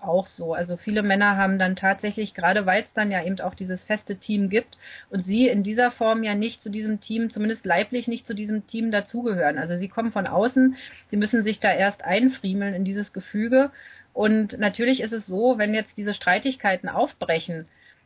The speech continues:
dann, äh, neigen die Mütter natürlich dazu, auch zu ihren Kindern zu halten. Also viele zumindest, die ich gesprochen hab, bei mir selbst war's auch so, ähm, gibt auch immer Ausnahmen, aber in vielen Fällen ist es so, die Mutter versucht natürlich, ihr Kind zu beschützen und, ähm, es auch zu verteidigen. Man hat ja da auch eine rosarote Brille auf als Mutter vielleicht.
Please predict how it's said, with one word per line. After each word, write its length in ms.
dann, 320
äh, 420
neigen 380
die 80
Mütter 260
natürlich 440
dazu, 320
auch 160
zu 140
ihren 200
Kindern 360
zu 200
halten. 320
Also 160
viele 320
zumindest, 480
die 80
ich 100
gesprochen 540
hab, 140
bei 100
mir 140
selbst 280
war's 200
auch 240
so, 320
ähm, 580
gibt 260
auch 160
immer 180
Ausnahmen, 640
aber 460
in 120
vielen 300
Fällen 240
ist 140
es 100
so, 160
die 140
Mutter 300
versucht 300
natürlich, 460
ihr 80
Kind 240
zu 120
beschützen 640
und, 460
ähm, 380
es 120
auch 140
zu 140
verteidigen. 640
Man 160
hat 140
ja 100
da 140
auch 140
eine 100
rosarote 560
Brille 340
auf 180
als 220
Mutter 320
vielleicht. 520